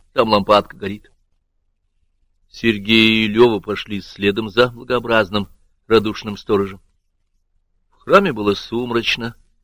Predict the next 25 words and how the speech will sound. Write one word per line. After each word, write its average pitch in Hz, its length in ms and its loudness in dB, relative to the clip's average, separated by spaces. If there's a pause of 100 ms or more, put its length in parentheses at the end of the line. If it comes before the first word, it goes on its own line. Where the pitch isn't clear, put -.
(180)
пустынно 175 1000 -6
и 113 140 -20
гулко. 107 580 -4 (680)
Боковые 135 500 6
окна 143 460 2
в - 80 -8
толстых 113 500 0
стенах 110 360 -4
закрыты 101 360 -2
ставнями, 107 680 2 (400)
и 110 160 -6
свет 113 340 2
проникал 107 500 0
сюда 104 200 -4
лишь 104 180 -4
через 101 260 -16
высокие 104 500 -4
узкие 104 360 -12
бойницы 101 600 -4 (280)
под 98 180 -10
главным 104 380 2
куполом. 101 420 -18 (880)
Ярусы 175 640 4
иконостаса 185 640 -8
пустовали, 135 800 0